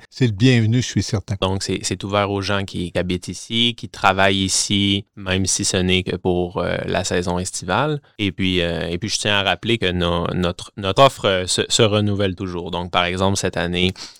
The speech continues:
Speaker 2: les expositions ont, ont des nouveaux scénarios d'interprétation.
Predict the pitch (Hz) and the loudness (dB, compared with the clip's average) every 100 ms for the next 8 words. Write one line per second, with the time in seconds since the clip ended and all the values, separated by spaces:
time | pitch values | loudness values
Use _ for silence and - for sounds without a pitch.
0 | - 95 92 90 - 87 87 - 87 90 | -4 0 2 2 0 0 0 0 0 0
1 | 87 87 85 80 85 87 92 90 90 90 | 0 0 0 0 0 2 0 -2 -6 -4
2 | - 90 85 147 90 82 85 90 - 87 | -2 0 0 0 0 0 -2 -2 -2 0
3 | 120 139 | 0 -2